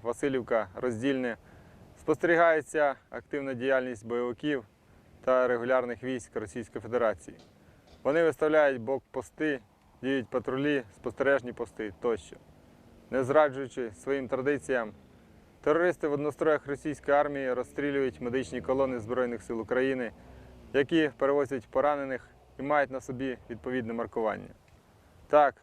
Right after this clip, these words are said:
поблизу населеного пункту Леніно з засідки було обстріляно військових медиків Збройних сил України. За минулу добу сили ато знищили одну установку Б М двадцять один «Град»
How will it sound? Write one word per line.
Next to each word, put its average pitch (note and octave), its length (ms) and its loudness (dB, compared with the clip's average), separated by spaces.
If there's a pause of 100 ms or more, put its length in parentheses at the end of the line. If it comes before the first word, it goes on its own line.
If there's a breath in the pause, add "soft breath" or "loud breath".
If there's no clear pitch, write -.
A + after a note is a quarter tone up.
(100)
поблизу C3+ 380 -4
населеного C3+ 400 -4
пункту C3 380 -4
Леніно B2+ 460 0 (400 soft breath)
з A#2 60 -12
засідки C3+ 500 0
було C3 180 -4
обстріляно C3 580 -4 (120)
військових A#2+ 480 -2
медиків A#2+ 400 -2
Збройних A2+ 360 -4
сил A2+ 180 -8
України. G2+ 400 -4 (1200)
За C3 160 4
минулу F3+ 340 2
добу E3 260 0
сили D#3 260 2
ато D3+ 280 2
знищили C#3 460 -4
одну C3+ 240 -2
установку C3+ 520 -2
Б C3 160 2
М B2+ 120 -4
двадцять A#2 260 -2
один A#2+ 200 -6
«Град» B2+ 320 2